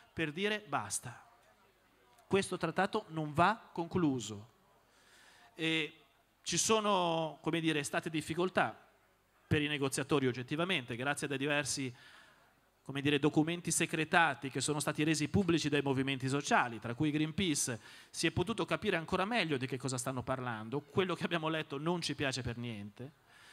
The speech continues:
E quello che abbiamo letto non ci è talmente piaciuto, ma non è piaciuto neanche agli altri movimenti europei, che alcuni governi hanno cominciato a fare dei passi indietro. Il governo Hollande ha cominciato a dire:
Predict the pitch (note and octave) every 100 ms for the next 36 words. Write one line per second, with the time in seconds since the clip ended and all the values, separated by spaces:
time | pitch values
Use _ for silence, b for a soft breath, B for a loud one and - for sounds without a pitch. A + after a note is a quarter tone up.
0 | B B B D3 D3 C#3 - - F#3 F3
1 | E3 E3 E3 G#3 D#3+ E3 E3 F3+ E3+ F3
2 | F3+ E3+ E3 - A3+ F3 B2+ C#3+ D3 D3+
3 | D#3 E3+ E3 D3 D#3+ E3+ C#3+ D#3+ E3 D#3
4 | C#3 D3 D#3 D3 D3+ C#3+ G3+ F3 C#3 -
5 | E3+ E3+ E3 D3+ D3 F#3 F3+ D3 C#3 C3+
6 | D3 C3+ C#3+ C3 B2 C3 D3+ E3+ E3 A#2+
7 | A#2 A2+ B2+ C3+ C#3 C#3 D3 F3+ F#3+ D3+
8 | B2+ C3 C3 C3 B2+ C3+ B2